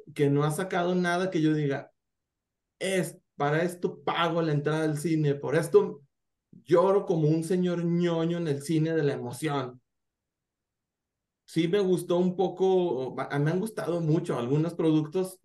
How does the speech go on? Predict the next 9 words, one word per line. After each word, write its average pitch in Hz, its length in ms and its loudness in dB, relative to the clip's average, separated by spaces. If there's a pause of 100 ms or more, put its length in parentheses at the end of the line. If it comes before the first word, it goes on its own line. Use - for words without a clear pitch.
(120)
pero 139 380 2
nada 156 840 0
que 147 100 -6
me 139 120 -2
haya 165 160 -2
parecido 143 580 0
de 143 80 4
una 143 180 2
relevancia 127 1400 -4